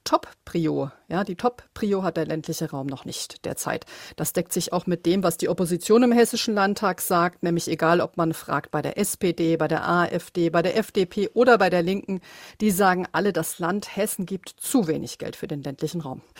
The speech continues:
Es gab auch noch eine weitere Kritik, das ist die, dass die Landesregierung eben mit ihren Förderprogrammen zu sehr auf den Großraum Rhein-Main setzt und sich zu sehr darauf konzentriert.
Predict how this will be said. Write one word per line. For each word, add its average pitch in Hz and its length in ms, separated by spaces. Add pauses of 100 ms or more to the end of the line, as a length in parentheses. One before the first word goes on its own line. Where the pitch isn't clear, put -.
(160)
Es - 160
gab 208 140
auch 208 100
noch 196 220
eine 240 320
weitere 240 320
Kritik, - 380
das 160 140
ist - 300
die, 214 240 (420)
dass 180 140
die 196 120
Landesregierung 190 680
eben 180 300
mit 170 180
ihren 247 240
Förderprogrammen 185 880
zu 233 360
sehr 190 400
auf 185 180
den 180 180
Großraum 170 600
Rhein-Main 160 880
setzt 170 420
und 175 100
sich 160 200
zu 269 260
sehr 185 220
darauf 202 400
konzentriert. 190 800